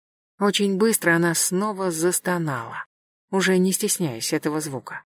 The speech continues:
А когда Антон начал ловко доставать ее из одежды,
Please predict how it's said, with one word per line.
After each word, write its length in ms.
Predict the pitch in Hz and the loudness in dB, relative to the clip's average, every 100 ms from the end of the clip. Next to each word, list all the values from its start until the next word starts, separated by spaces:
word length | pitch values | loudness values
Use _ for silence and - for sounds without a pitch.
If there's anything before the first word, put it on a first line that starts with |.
| _ _ _ - | _ _ _ -4
А 100 | 185 | 0
когда 360 | 214 208 233 202 | 0 2 2 2
Антон 440 | 139 143 175 156 | 0 0 2 0
начал 340 | 151 151 156 | -2 2 2
ловко 400 | 143 165 185 170 | 4 2 2 0
доставать 640 | 143 160 - 156 160 180 160 | 2 2 2 2 2 -2 0
ее 300 | 156 151 165 | 2 4 4
из 200 | 139 143 | 4 2
одежды, 600 | 135 151 214 180 160 | 2 2 2 4 2